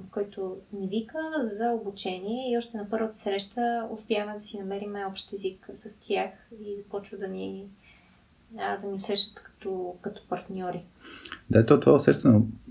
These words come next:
Speaker 2: е, е хубаво да си, да си го правиш, как да кажа, м, не знам целенасочено ли е точната дума, но, а, да не оставаш на шанса да другата страна те усети като партньор. Ще ти дам пример.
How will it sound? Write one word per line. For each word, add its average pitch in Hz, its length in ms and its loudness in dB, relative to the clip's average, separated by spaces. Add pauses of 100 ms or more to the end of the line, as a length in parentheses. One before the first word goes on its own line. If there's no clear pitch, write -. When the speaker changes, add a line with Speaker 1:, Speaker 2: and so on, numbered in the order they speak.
(600)
Speaker 2:
е, 107 100 6
е 101 220 8
хубаво 120 280 10
да 120 80 8
си, 110 340 8
да 98 100 6
си - 140 2
го 90 140 4
правиш, 107 640 8
как 92 140 8
да 87 100 4
кажа, 87 300 4 (260)
м, 87 500 6 (1700)
не 90 160 8
знам 95 240 6
целенасочено 87 680 6
ли 87 40 6
е 87 40 4
точната 90 320 4
дума, 104 220 12
но, 107 140 10 (600)
а, 95 160 12
да 92 120 10
не 92 80 12
оставаш 110 400 10
на 113 100 12
шанса 107 600 10
да 95 180 8 (400)
другата 101 280 12
страна 92 260 6
те - 60 4
усети 85 280 6
като - 240 -4
партньор. 110 280 8
Ще - 160 0
ти 98 60 4
дам 98 240 8
пример. 135 380 10